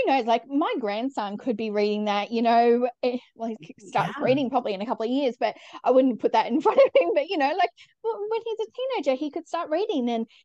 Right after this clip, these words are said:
Speaker 1: you know, start to get a little bit of an insight and constantly be inspired by strong, powerful women and that are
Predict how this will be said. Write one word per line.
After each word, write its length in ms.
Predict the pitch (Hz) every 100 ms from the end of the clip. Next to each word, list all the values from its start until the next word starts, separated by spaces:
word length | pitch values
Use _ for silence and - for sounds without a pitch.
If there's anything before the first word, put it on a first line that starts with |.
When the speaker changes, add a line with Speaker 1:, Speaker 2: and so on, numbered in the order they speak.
| -
Speaker 1:
you 60 |
know, 80 | 349
start 300 | 320 302 311 -
to 320 | 302 285 262 233
get 180 | 277 269
a 40 |
little 220 | 254 247
bit 180 | 233 226
of 60 | 226
an 40 | 208
insight 420 | 269 277 208 170
and 120 | 247 247
constantly 680 | - - 320 302 349 320
be 300 | 277 240 240 -
inspired 1120 | 220 214 - _ - 214 262 320 190 170 170 208
by 280 | 240 233 233 - _ _
strong, 560 | - - 302 302 311 277
powerful 640 | - - 285 294 - 240
women 580 | 214 269 220 156 156 160 _ _ _ _
and 560 | 247 247 247 240 240 233 - _ _ 233
that 260 | 254 262 -
are 480 | 240 240 240 233 240